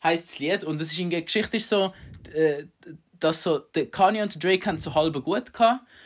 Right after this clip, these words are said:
Oder haben es gut gehabt, ähm,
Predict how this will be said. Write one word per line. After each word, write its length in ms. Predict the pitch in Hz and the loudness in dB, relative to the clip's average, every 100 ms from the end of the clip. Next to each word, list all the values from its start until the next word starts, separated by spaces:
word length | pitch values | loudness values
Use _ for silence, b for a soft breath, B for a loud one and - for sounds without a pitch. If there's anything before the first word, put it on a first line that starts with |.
| b b b _ - | b b b _ -4
Oder 180 | 147 139 | 0 0
haben 120 | 143 | -2
es 140 | - | -2
gut 240 | - 214 - | -2 -2 0
gehabt, 380 | 240 226 214 - - _ - | 4 4 2 -6 -20 _ -2
ähm, 500 | 165 170 170 160 | 2 2 0 -4